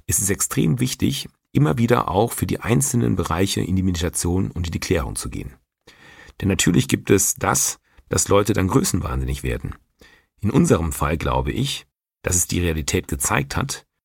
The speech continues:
dass es nicht größenwahnsinnig war, sondern dass es uns gut getan hat und dass es eine tolle Vision war. Aber ich habe auch Visionen gehabt, die dann nahezu zum Scheitern von Greater geführt haben. Die waren falsch.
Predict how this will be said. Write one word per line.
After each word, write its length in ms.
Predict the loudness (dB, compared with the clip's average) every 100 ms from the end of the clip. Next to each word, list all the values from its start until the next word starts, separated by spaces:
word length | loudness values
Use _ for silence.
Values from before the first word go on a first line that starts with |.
| _
dass 140 | -6 -2
es 160 | 2
nicht 200 | 2 0
größenwahnsinnig 840 | -2 -4 -2 -2 -4 -4 -4 -6 -6
war, 240 | -8 -8 -14 _ _ -20 _ _
sondern 220 | 0 2
dass 140 | 2
es 120 | 0 -2
uns 180 | -4
gut 240 | 2 2 4
getan 440 | -2 0 -2 -2
hat 280 | -2 -6 -10 _ _ -6
und 120 | -2
dass 100 | -2
es 120 | -2
eine 280 | -4 -6 -6
tolle 340 | 2 2 4
Vision 400 | 0 -2 -2 -4
war. 220 | -6 -12 -16 _ _ _ _ _ _ _ _ _ _ 2
Aber 360 | 4 6 2 0 -2
ich 120 | 2
habe 160 | 6
auch 100 | 4
Visionen 320 | 4 0 0 0
gehabt, 420 | 0 -2 -4 -8 _ _ -6
die 40 |
dann 160 | 0 0
nahezu 400 | 2 2 2 -2
zum 160 | 0 0
Scheitern 600 | 2 0 2 0 0 -6 -18 -20 -6
von 140 | -2
Greater 280 | 2 2 2
geführt 400 | -2 -4 -8 -6
haben. 260 | -8 -10 -14 _ _ _ _ -2
Die 60 |
waren 180 | -2 0
falsch. 400 | 0 0 -2 -8